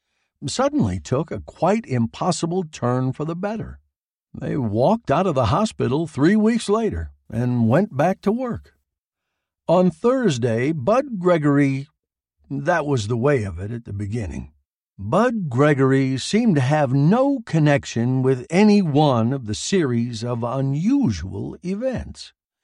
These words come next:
The events themselves were simply preposterous, as, for example, the fact that all the foliage in a ten-mile patch of mountain country in Pennsylvania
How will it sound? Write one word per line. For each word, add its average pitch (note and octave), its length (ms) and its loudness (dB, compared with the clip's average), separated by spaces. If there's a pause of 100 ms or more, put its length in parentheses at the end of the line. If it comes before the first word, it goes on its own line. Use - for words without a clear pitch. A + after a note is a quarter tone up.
(480)
The G3 180 4
events C#4 360 4
themselves C3 760 2
were A#2 120 2
simply D#3+ 520 0
preposterous, - 1200 -8 (680)
as, B2+ 600 -2
for F2+ 260 -6
example, D#2 580 -10 (380)
the E3 120 0
fact F3+ 340 2
that E3 120 2
all G3 280 4
the E3 120 2
foliage C#3 600 2
in C3+ 100 2
a C3 60 2
ten-mile G3 640 2
patch A#2+ 500 -4
of F#2+ 80 -4
mountain F3 520 2
country C#3 520 -2
in A#2 160 0
Pennsylvania B2+ 840 0